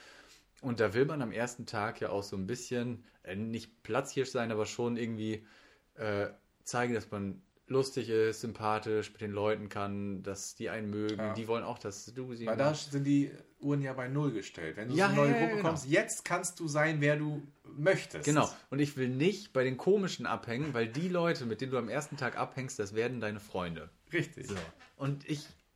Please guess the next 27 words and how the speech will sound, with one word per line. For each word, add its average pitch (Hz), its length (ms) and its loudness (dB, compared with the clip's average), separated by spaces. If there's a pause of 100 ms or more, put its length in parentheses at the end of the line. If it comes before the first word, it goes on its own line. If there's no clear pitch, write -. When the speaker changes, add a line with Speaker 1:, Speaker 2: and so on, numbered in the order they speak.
(140)
Speaker 1:
sehe 135 300 0
Leute 147 340 4
und, 131 320 -4 (300)
„Ihr 254 180 -8
sollt 220 240 2
nicht 226 160 -6
meine 214 220 -2
Freunde 202 400 -2
sein, 196 200 0
die 196 80 -2
da 190 120 2
vorne 208 260 2
sehen 196 240 0
cool 170 180 0
aus. 185 200 4
Ich 185 100 -2
hoffe, 320 240 -2
dass 359 160 2
wir 339 180 4
Freunde 339 480 -2
werden.“ 330 300 -2 (600)
So 170 180 4
ungefähr. 165 680 2 (360)
Und 165 300 4
mit 151 420 2
den 147 140 6
Coolen, 147 520 6